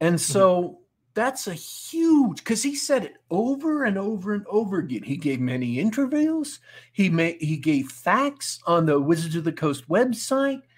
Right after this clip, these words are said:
Speaker 1: He, you know, issued clarifying statements. He responded to companies asking questions about, "Well,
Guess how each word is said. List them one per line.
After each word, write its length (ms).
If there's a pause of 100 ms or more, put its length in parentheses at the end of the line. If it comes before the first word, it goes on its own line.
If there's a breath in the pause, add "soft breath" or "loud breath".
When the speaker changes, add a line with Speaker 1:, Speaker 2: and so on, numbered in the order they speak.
(280 soft breath)
Speaker 1:
He, 640 (180)
you 140
know, 320
issued 360
clarifying 880
statements. 840 (280)
He 460
responded 800
to 60
companies 760
asking 760 (680 soft breath)
questions 480
about, 280
"Well, 320